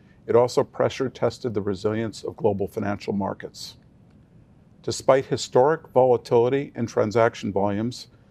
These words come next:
the markets held up remarkably well and proved to be resilient. Policymakers learned the need for speed from the global financial crisis and were quick to provide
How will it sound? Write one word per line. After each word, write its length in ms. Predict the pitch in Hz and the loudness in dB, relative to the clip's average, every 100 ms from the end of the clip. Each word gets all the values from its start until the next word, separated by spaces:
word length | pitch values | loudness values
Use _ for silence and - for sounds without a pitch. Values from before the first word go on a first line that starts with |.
| _ - | _ -2
the 80 | |
markets 440 | 113 135 143 147 - | 4 4 4 -2 0
held 240 | 120 120 | 0 4
up 180 | 123 - | 2 0
remarkably 680 | 120 131 147 147 127 123 110 | -6 -2 -2 -2 -2 -2 0
well 400 | 120 117 113 - | 4 4 4 -2
and 120 | 107 | -8
proved 300 | - 123 117 | 0 0 0
to 60 | 113 | -4
be 160 | 113 | -2
resilient. 520 | 110 104 120 127 101 - _ _ - _ _ _ _ _ | -2 -2 0 0 0 -6 _ _ -20 _ _ _ _ _
Policymakers 840 | - 120 139 - 127 127 - 117 107 | 4 4 4 2 0 0 0 -4 -2
learned 280 | 113 120 120 | -2 -2 -2
the 60 | |
need 380 | 107 107 107 113 | -4 -6 -6 -8
for 160 | - 110 | -8 -10
speed 540 | - - 107 98 110 - - _ _ | -8 -6 -2 -2 -6 -14 -20 _ _
from 140 | - 107 | -4 -2
the 80 | 104 | 0
global 340 | 117 120 113 | 4 4 4
financial 480 | - - 117 123 117 | -2 -2 -2 -2 -6
crisis 540 | - 107 101 - 101 | -2 0 0 -6 -8
and 100 | 113 | -4
were 120 | 110 | -4
quick 380 | - - 185 - | -6 -4 -4 -4
to 100 | - | -8
provide 540 | 165 147 120 110 113 | -4 0 2 4 4